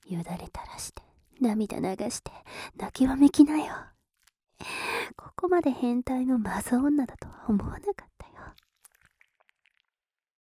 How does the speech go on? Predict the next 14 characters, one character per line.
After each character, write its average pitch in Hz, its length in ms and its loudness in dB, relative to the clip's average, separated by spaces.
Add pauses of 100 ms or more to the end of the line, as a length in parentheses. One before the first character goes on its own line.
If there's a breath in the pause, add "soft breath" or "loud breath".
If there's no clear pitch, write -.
(2750)
昔、 180 680 -18 (680 soft breath)
学 240 220 -6 (100)
校 262 200 -2
に 262 120 -4
広 240 300 -8
ま 226 80 -8
っ 226 60 -12
た - 180 -12
噂 214 460 -6
は 208 80 -12
本 208 320 -14
当 277 240 -10
な 294 120 -8
の？ 262 240 -12